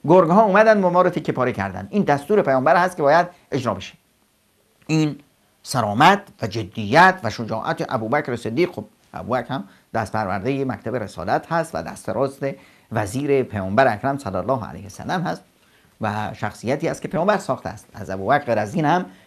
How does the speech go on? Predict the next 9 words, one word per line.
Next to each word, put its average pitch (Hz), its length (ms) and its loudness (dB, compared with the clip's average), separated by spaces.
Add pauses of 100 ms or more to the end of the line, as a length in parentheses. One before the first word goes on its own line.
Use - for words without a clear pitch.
(200)
اه، 101 680 0 (580)
هیچ 131 360 -2
انتظاری 127 440 6
نیست. 151 260 2 (440)
ابوبکر 135 480 6
فوراً 147 380 4 (340)
ارتش 135 380 2
رو 180 400 2 (180)
فرستادن 95 540 -4